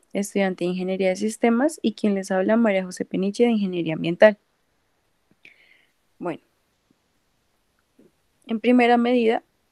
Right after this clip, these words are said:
em, nosotros, eh, realizamos el menú mediante el cual el usua-, el usuario va a interactuar, en donde puede digitar en un intervalo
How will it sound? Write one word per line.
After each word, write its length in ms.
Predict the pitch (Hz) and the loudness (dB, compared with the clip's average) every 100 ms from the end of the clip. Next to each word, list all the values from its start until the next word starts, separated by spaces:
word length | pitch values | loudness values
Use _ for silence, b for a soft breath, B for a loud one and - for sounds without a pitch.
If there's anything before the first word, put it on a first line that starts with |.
| - | -6
em, 600 | - 190 185 185 180 175 b b _ _ _ _ _ _ _ _ _ _ _ _ _ b b b b - | -2 -2 -2 -4 -4 -8 b b _ _ _ _ _ _ _ _ _ _ _ _ _ b b b b -4
nosotros, 600 | 208 208 - 208 208 - - | -2 -2 -2 -2 -2 -10 -2
eh, 280 | 220 220 - | 2 2 4
realizamos 840 | 220 214 220 202 196 185 185 - B B _ _ | 2 2 0 -2 -2 -2 -6 -8 B B _ _
el 200 | - 202 | -6 -2
menú 420 | 208 208 208 262 - _ _ - - | 0 0 0 -2 -4 _ _ -20 -8
mediante 500 | 196 196 190 190 185 | -4 -2 -2 -2 -2
el 100 | 185 | -4
cual 280 | - 185 180 | 0 0 0
el 100 | 180 | -4
usua-, 440 | 185 190 180 175 - | -4 -2 -2 -4 -4
el 220 | - 190 | -2 -2
usuario 480 | 190 202 175 196 262 | 0 0 2 0 0
va 160 | 190 | -2
a 40 | 180 | -2
interactuar, 680 | 170 175 175 165 220 220 - b b b b b b b _ - | -2 -2 -2 0 4 4 4 b b b b b b b _ -4
en 160 | 202 | -4
donde 840 | 196 190 190 185 180 180 180 180 B - | -2 -4 -4 -4 -2 -4 -6 -8 B -8
puede 300 | - 196 196 | 0 2 2
digitar 460 | 190 196 226 - 190 | 0 -2 -2 2 2
en 140 | 202 | 2
un 220 | 202 196 190 | -2 -4 -6
intervalo 720 | 185 196 202 196 185 185 | -4 -2 0 2 0 -2